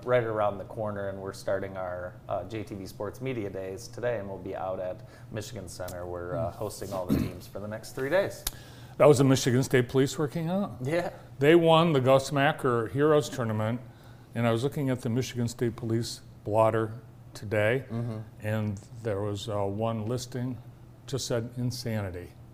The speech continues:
Speaker 1: Really?
Speaker 2: Insanity. They, they got called out for insanity.
Speaker 1: I mean,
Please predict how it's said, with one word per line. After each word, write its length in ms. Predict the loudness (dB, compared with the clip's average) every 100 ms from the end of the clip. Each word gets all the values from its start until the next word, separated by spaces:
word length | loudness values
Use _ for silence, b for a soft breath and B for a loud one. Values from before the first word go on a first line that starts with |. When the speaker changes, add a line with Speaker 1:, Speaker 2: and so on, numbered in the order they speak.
| -20 -20 -2
Speaker 1:
Really? 300 | 4 4 4 -2
Speaker 2:
Insanity. 600 | -6 0 2 4 2 -2 -8 -20 -20 -12 -4
They, 180 | -2 -4 -6
they 100 | -4
got 200 | -4 -4
called 280 | 0 2 4
out 280 | 2 0 -2
for 240 | -2 -2 -4 -12 -4
insanity. 680 | -2 -2 -2 -2 -2 0 4
Speaker 1:
I 80 | 6
mean, 420 | 6 0 -2